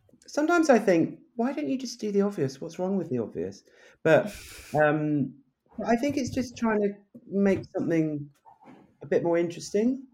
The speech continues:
Speaker 1: you know, an individual, and, um, and, and then, and then I started, I went in with, with a couple of my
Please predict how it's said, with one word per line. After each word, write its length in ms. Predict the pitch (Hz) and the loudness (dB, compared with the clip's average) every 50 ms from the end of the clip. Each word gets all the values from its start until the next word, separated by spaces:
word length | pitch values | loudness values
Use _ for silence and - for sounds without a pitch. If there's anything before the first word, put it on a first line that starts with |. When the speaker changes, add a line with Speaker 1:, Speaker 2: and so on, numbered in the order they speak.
| _ _ | _ _
Speaker 1:
you 120 | - 180 | -4 -2
know, 160 | 165 151 151 156 | 0 2 2 2
an 120 | 160 160 | 4 2
individual, 680 | 156 156 147 139 147 147 143 - 143 151 165 170 160 | 2 0 0 -2 -2 -4 -2 -2 0 0 2 2 2
and, 300 | 147 143 143 143 139 139 - - - _ _ _ _ _ _ _ - | 2 4 2 2 0 -2 -6 -12 -20 _ _ _ _ _ _ _ -2
um, 500 | 139 151 143 147 143 139 139 135 131 135 - _ _ _ _ _ _ _ _ _ _ _ _ _ _ _ _ | 0 0 2 2 0 -2 -2 -4 -6 -10 -14 _ _ _ _ _ _ _ _ _ _ _ _ _ _ _ _
and, 320 | - 156 160 151 - - - | -2 0 0 0 -2 -2 -4
and 180 | 143 160 165 165 | -4 0 2 4
then, 460 | 170 170 175 175 175 170 131 - - - _ _ _ _ _ | 4 4 4 2 0 -2 -4 -6 -6 -14 _ _ _ _ _
and 100 | - 160 | -4 -2
then 320 | 170 175 175 175 165 - - | 0 0 0 0 -2 -2 -2
I 120 | - 160 | -2 -4
started, 600 | 156 160 - 175 175 180 175 180 165 151 143 - - _ _ _ _ _ _ _ _ _ _ _ _ _ _ 147 | -4 -2 2 4 4 4 4 2 -2 -6 -6 -10 -16 _ _ _ _ _ _ _ _ _ _ _ _ _ _ -4
I 60 | 147 | -2
went 340 | 147 160 170 170 170 170 - | 0 2 0 0 0 -2 -2
in 220 | 170 160 160 151 | -2 -2 0 0
with, 300 | 147 147 147 135 - - - _ _ _ _ _ _ _ _ | 0 0 0 0 -2 -8 -16 _ _ _ _ _ _ _ _
with 140 | 131 151 139 | -8 -6 -6
a 40 | 135 | -4
couple 300 | - 175 165 - 156 147 | -4 -6 -6 -4 -4 -6
of 100 | 143 143 | -4 -2
my 400 | 151 147 147 147 147 143 139 | -2 -2 0 0 0 0 -2